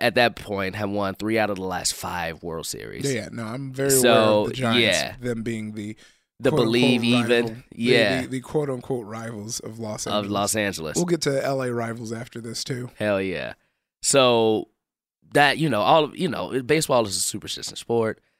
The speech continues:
Speaker 1: So you playing them, you're like, "Ah, these niggas, we beat them." Then we play the Dodgers.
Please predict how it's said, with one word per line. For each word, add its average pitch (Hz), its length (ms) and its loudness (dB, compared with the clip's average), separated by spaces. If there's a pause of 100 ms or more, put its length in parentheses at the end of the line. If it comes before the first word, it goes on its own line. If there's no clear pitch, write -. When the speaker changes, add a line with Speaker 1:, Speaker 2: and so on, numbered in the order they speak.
(160)
Speaker 1:
So - 120 -12
you 82 120 -12
playing 104 380 -6
them, 101 160 -4
you're 95 100 -4
like, 85 300 -8
"Ah, 90 160 -12
these 80 240 -10
niggas, - 500 -10 (540)
we 95 120 -4
beat 87 300 -10
them." 64 260 -12 (680)
Then 165 180 6
we 254 80 4
play 180 200 4
the 123 100 2
Dodgers. 71 560 -8